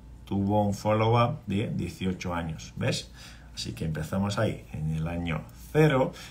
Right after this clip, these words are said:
y seguimos todo el recorrido al año quince, al año, al año dieciocho, que estará más para allá. Muy bien. Y lo que tenemos ahí arriba es la actividad vagal más baja. Así que, ¿qué nos indica esto?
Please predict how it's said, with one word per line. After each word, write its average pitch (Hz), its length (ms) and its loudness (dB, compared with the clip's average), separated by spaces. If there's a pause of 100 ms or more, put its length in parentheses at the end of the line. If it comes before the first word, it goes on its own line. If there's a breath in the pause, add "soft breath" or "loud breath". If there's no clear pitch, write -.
(140 loud breath)
y - 60 -8
seguimos 95 1160 2
todo 107 480 2
el 104 140 0
recorrido 107 680 2
al 104 140 0
año 87 260 -6
quince, 120 600 2 (100)
al 78 100 -4
año, 92 300 0
al 85 180 -4
año 90 280 -2
dieciocho, 113 520 -2
que - 80 -8
estará 80 280 -4
más 82 180 -6
para 82 180 -8
allá. - 160 -12 (120)
Muy 123 140 0
bien. - 160 -4 (640 loud breath)
Y 180 80 6
lo 95 180 6
que - 80 -4
tenemos 90 400 2
ahí 117 100 6
arriba 131 600 4 (100)
es 107 240 2
la 113 160 6
actividad 98 460 2
vagal 104 300 4
más 104 280 0
baja. - 300 -4 (260)
Así 131 240 -6
que, 127 160 -2
¿qué 143 160 -4
nos 156 240 4
indica 139 580 -2
esto? 104 380 -2